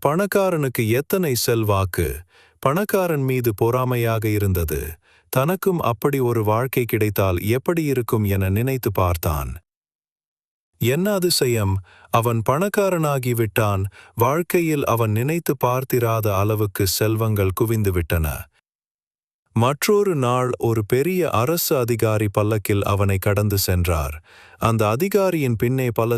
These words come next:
சேவகர்கள், படை வீரர்கள். மக்கள் பயந்து கும்பிட்டு வழிவிட்டனர். அதிகாரியின் உத்தரவு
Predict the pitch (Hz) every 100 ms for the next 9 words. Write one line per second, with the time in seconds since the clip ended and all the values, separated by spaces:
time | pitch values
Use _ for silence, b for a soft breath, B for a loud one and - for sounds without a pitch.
0 | 110 135 151 156 127 107 101 95 104 104
1 | 104 95 92 82 85 76 71 - B B
2 | B B 110 123 - 151 123 101 107 127
3 | 127 104 123 123 123 113 92 104 110 101
4 | 92 - 82 69 - _ b b b 107
5 | 117 190 196 185 170 139 120 107 - 139
6 | 131